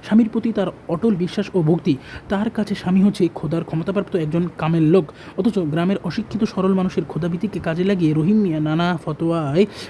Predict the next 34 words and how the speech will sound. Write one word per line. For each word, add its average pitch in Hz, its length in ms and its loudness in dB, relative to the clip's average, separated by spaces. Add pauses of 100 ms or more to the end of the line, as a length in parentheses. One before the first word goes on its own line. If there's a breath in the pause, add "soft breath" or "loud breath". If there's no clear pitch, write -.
নিজের 190 260 4
আর্থিক - 340 -8
সচ্ছলতা 170 400 -4
বৃদ্ধি 151 280 -2
করে। 151 240 -2 (340 loud breath)
উদ্দীপকের 220 600 2
মরিয়ম 180 500 4 (100)
লাল 185 340 0
সালু 220 260 2
উপন্যাসের 196 460 -2
কোন 220 220 2
চরিত্রের 190 360 0
প্রতিনিধিত্ব 180 500 -4
করে? 180 220 -4
রহিমা। 175 300 4 (1200 loud breath)
রহিমাও 220 340 6
সেম 196 220 -2
এরকমই 175 360 0
ছিল। 139 280 -4 (640)
একুশ, 175 420 0
উদ্দীপকের 208 480 2
রহিম 175 260 4
মিয়া 175 300 4
ও 170 60 -6
লাল 170 160 -2
সালু 190 200 0
উপন্যাসের 196 460 -2
মজিদ 175 300 2 (120)
উভয়ের 220 320 2 (120)
টিকে 220 180 -2
থাকার 202 300 -2
প্রধান 170 300 -2
অবলম্বন 185 500 2
হলো 156 220 0